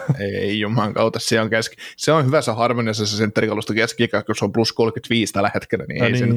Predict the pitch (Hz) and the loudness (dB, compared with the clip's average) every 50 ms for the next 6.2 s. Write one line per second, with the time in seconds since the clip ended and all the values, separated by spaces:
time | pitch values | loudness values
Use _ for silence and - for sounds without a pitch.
0 | 120 113 113 110 110 - - - - - - - 135 135 131 117 113 - - - | 2 0 -2 -2 -4 -6 -10 -14 -20 -10 -2 0 2 2 4 2 0 -4 -8 -20
1 | - - - - 139 139 127 113 - - - 123 117 - 110 - - - 110 113 | -20 -10 -2 2 2 4 4 2 0 -2 0 -2 0 0 -2 -2 0 0 2 2
2 | 110 - - - 98 - - - - - - _ - 131 123 - - - - 107 | 2 0 -2 -4 -6 -4 -6 -6 -8 -10 -10 _ -4 -4 -4 -4 -6 -6 -4 -4
3 | 104 - - 107 104 104 107 110 107 107 101 - 123 120 117 104 90 - 120 110 | -4 -4 -4 -4 -2 0 0 2 2 0 0 2 2 2 2 0 0 0 0 0
4 | 101 - - 104 107 110 110 110 104 - 127 120 101 - - - 120 117 113 113 | 0 0 0 2 2 4 4 2 2 2 0 0 0 -4 -6 -8 -6 -6 -2 -2
5 | 110 101 - _ - 139 143 147 _ _ _ - 156 143 - _ - - 110 107 | -4 -4 -4 _ -4 -4 -4 -4 _ _ _ -20 -20 -20 -20 _ -4 0 2 2
6 | 104 101 104 101 | 2 2 0 -4